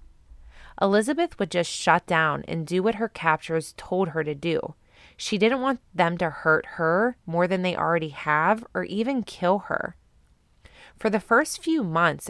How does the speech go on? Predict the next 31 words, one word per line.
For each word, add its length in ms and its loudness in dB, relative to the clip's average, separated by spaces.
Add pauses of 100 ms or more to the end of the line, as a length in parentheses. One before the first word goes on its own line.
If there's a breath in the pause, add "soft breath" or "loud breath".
(120)
Brian 360 2
and 180 -4
Wanda 420 2
chained 520 -4
Elizabeth 580 0
to 260 -2
a 80 2
tree 420 -4
to 100 -8
keep 300 -6
her 140 -4
from 220 -6
escaping. 880 -8 (580 loud breath)
They 140 2
needed, 440 0
needed 400 0
to 140 0
physically 600 -2
keep 420 -6
her 180 2
in 200 -6
one 280 0
place 540 -4 (280 loud breath)
while 160 2
they 140 4
would 220 0
psychologically 1080 0
abuse 560 -6
her. 340 -6 (580 soft breath)
They 120 2
took 280 -2